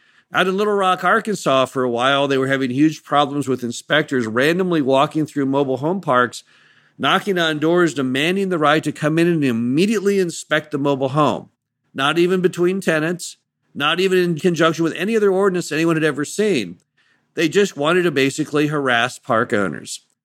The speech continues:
So they felt that if they would walk through mobile home parks, knock on doors and say, "Hi, I'm with the city.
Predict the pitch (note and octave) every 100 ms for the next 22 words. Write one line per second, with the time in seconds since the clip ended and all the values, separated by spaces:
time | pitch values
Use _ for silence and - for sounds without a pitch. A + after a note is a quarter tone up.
0 | _ - F#2 A2 C#3+ C3+ C3 A2+ A2+ G#2
1 | G#2+ D#3 F#3 - D#3+ D#3+ D#3+ C#3+ C#3 C#3
2 | C3+ B2+ C3 C3 - _ _ F#2+ A#2 D3
3 | F3 D#3+ D3 C#3 B2+ A#2+ A2+ A#2 - G2+
4 | A2 A2+ D#3+ F3 E3 D#3 B2+ C#3+ D3 E3+
5 | D#3+ - D3+ C#3 G#2+ D#2 -